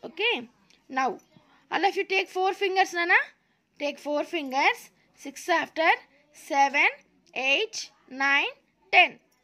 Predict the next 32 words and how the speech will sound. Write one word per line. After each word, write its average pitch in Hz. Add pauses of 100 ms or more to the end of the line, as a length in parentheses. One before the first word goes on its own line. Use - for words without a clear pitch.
(160)
How 262
much 285
మా? 381 (580)
Ten. 302 (120)
So 330 (160)
one 311
మనం 359
ఇక్కడ 320
పెట్టాలి 311
కదా. 285 (580)
Yes, 233 (380)
zero 339 (580)
he-, 220 (100)
down 214 (100)
here. 180 (180)
Okay. 370 (540)
So 392 (140)
one 339
plus 453 (120)
two, 466 (640)
take 311 (420)
one 302 (100)
finger, 392 (140)
two 339 (120)
after, 403 (640)
three. 427 (580)
Okay. 466 (240)
Again 392
take 311 (100)
three 349
fingers, 381 (140)
one 311